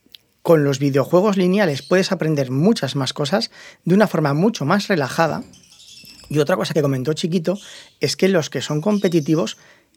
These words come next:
te generan un estrés mental y una frustración que te pones de una mala leche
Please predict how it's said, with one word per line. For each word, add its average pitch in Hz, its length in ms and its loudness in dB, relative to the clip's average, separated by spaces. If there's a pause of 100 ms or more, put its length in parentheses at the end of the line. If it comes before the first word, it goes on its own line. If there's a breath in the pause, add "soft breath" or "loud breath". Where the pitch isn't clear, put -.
(140)
te 151 140 0
generan 151 540 0
un 180 200 4
estrés 139 440 -4
mental 131 540 -4
y 151 100 -4
una 202 200 0
frustración 165 920 -2 (360 soft breath)
que 147 120 0
te 156 100 0
pones 147 300 2
de 143 60 -2
una 180 120 2
mala 165 280 2
leche 139 500 -2